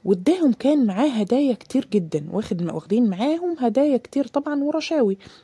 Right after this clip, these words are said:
علشان يسا-، يساعدوهم اللي هم البطارقة، يساعدوا عمرو بن العاص في إقناع النجاشي إن هو يرجع المسلمين تاني لقريش.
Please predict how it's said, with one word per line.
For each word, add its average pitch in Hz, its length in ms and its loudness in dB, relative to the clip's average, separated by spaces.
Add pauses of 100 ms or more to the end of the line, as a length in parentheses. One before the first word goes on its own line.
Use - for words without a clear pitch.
(100)
علشان 285 540 0
يسا-، 226 460 2
يساعدوهم 196 880 0 (120)
اللي 165 180 -2
هم 202 200 2
البطارقة، 175 580 -2
يساعدوا 185 520 -2 (360)
عمرو 302 300 2
بن 226 140 4
العاص 208 360 -2
في - 200 -2
إقناع 233 520 0
النجاشي 240 680 -2 (300)
إن 190 120 2
هو 233 140 6
يرجع 208 540 2 (200)
المسلمين 180 840 0
تاني 254 360 2
لقريش. 160 640 -4